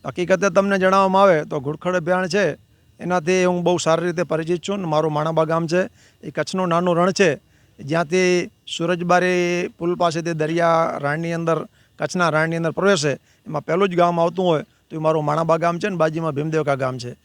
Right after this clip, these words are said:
કારણ કે રણ વિસ્તારની જેટલી પણ જમીન છે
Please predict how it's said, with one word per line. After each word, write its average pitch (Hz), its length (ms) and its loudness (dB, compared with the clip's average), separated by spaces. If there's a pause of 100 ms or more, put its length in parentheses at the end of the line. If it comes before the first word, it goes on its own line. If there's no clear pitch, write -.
(460)
કારણ 175 200 0
કે 202 400 2 (340)
રણ 165 200 0
વિસ્તારની 214 480 2
જેટલી 196 300 -2
પણ 202 220 0
જમીન 196 320 -4
છે 220 280 2